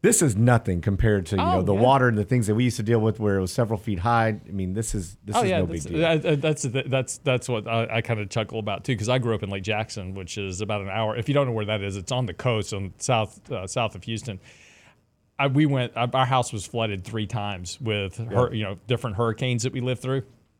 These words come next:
Speaker 2: And we had, and so I remember growing up, this is my childhood home. It's eleven hundred square feet,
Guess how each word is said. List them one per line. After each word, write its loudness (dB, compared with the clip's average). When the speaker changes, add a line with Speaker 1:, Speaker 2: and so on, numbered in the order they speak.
Speaker 2:
And 2
we 4
had, 2
and -2
so 2
I 4
remember 2
growing 2
up, -2
this -2
is -8
my 0
childhood 0
home. -2
It's -6
eleven -2
hundred -2
square 0
feet, 0